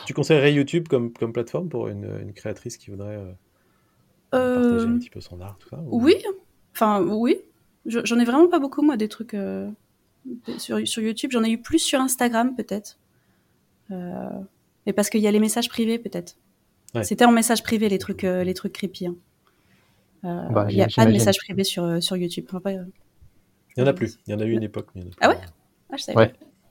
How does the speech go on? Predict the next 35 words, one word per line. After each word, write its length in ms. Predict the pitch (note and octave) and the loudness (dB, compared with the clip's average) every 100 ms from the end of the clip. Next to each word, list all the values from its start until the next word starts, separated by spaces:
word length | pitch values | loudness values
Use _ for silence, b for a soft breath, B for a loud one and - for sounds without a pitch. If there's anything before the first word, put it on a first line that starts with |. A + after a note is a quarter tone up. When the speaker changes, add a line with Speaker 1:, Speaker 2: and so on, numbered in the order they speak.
| - | -20
Speaker 3:
S'il 100 | A2 | 2
y 40 | A#2+ | 4
avait 120 | A#2 | 6
une 100 | A2+ | 4
sorte 160 | A#2 A2 | 4 4
de, 180 | G#2+ | 4
de 80 | G#2+ | 4
messagerie, 420 | G#2 G2+ G2+ A2 G#2 | 2 2 0 0 -4
ouais. 80 | G2+ _ | -8 _
Speaker 1:
Ça 240 | - - | -16 0
Speaker 3:
D'ailleurs, 360 | B2 B2+ D#3 G#3 | 6 10 12 12
Speaker 1:
devient 180 | D3+ C#3 | 10 10
Speaker 3:
euh, 280 | C3+ C3+ C3+ | 6 6 4
Speaker 1:
beaucoup. 160 | B2+ - - - - | 0 -10 -20 -20 -2
Speaker 3:
tu 100 | C#3 | 4
sais, 140 | B2 | 6
pour, 260 | A3 F3+ D3 | 8 8 8
euh, 60 | C3+ | 6
ta 140 | C3 | 4
partie, 420 | B2+ A#2+ - D#3 | 2 -2 -2 0
euh, 160 | C#3+ B2+ | 2 2
community 420 | B2 C3+ C3+ - | 2 0 2 2
management, 600 | B2+ A#2 A2 D3+ A3 - b b - | 4 4 2 2 0 -4 b b 4
Speaker 2:
Ouais. 100 | A#2+ | 6
Speaker 3:
euh, 60 | A#2 | 6
je 80 | - | 4
te 80 | |
dis 140 | B2 B2 | 2 4
ça, 320 | A#2+ B2+ A#2 | 6 8 8
euh, 40 | A#2+ | 6
en 140 | A#2 | 8
off, 300 | B2 A#2+ - | 8 6 0
euh, 80 | G#2 | -4
ou 100 | D3 | 0
non, 180 | A2+ F3+ | 2 0